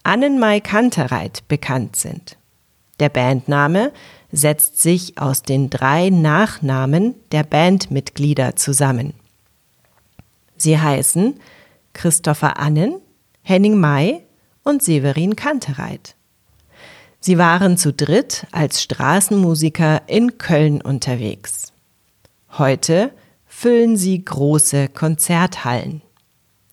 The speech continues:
Die Lieder der Band sind schnell zu erkennen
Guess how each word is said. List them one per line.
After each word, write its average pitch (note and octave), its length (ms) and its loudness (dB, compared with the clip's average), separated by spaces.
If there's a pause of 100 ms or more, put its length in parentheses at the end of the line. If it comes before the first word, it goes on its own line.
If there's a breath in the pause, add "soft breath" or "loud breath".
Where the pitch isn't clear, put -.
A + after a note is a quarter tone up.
(680 soft breath)
Die G#3 120 4
Lieder C#4 420 2
der D#3+ 180 2
Band C#3 600 0
sind F3+ 360 0
schnell D#3+ 480 2
zu - 240 0
erkennen E3 760 -2